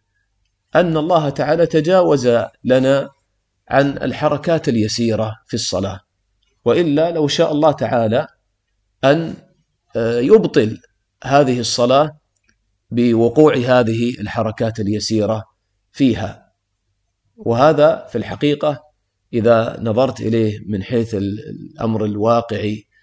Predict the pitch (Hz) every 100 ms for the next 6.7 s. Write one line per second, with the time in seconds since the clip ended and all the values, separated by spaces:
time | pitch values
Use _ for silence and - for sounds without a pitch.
0 | _ _ _ - 101 101 - - - 127
1 | 113 113 107 110 123 113 107 107 _ _
2 | _ _ _ _ - 143 170 143 127 107
3 | 101 104 98 - 120 143 120 110 110 107
4 | 107 104 95 131 139 117 107 110 117 104
5 | - 104 - _ _ _ _ _ - 139
6 | 175 175 - 165 123 95 -